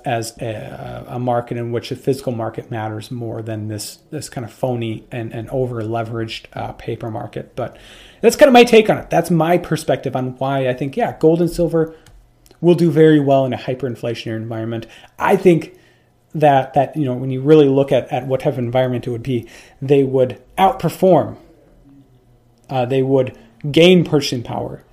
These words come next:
in, in, in such a scenario, uh, especially if it's, it's, if it's a major currency we're talking about or, or a global hyperinflationary event. But again, even if, you know, if you are, are somebody that lives in, in,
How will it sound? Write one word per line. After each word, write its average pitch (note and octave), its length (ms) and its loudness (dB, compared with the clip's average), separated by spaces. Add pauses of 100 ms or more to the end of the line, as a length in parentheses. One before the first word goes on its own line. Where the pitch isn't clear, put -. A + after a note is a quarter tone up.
(120)
in, C#3 200 0
in, B2+ 300 -6
in B2+ 160 -8
such C3+ 300 -2
a B2+ 40 -6
scenario, G#2+ 600 -6 (440)
uh, B2 140 -4
especially C#3 580 2
if B2 140 -4
it's, - 160 -10
it's, - 340 -10
if - 200 -6
it's B2 120 -10
a A#2 60 -8
major A#2+ 360 -2
currency A#2+ 380 -8
we're A#2 120 -4
talking A#2 320 -8
about A2+ 200 -4
or, A2+ 200 -6
or B2 160 -4
a G#2+ 80 -8
global A#2+ 580 -4 (220)
hyperinflationary A2+ 840 -8
event. A2 280 -8 (320)
But F3 100 4
again, G3+ 200 6
even F3+ 300 4
if, F3 200 0
you F#3+ 80 4
know, D#3+ 120 6
if D3+ 140 2
you F#3+ 220 6
are, D3 420 6
are C3 300 0
somebody D3 480 -4
that C#3 80 -4
lives C3+ 200 0
in, B2 160 -4
in, B2 300 -8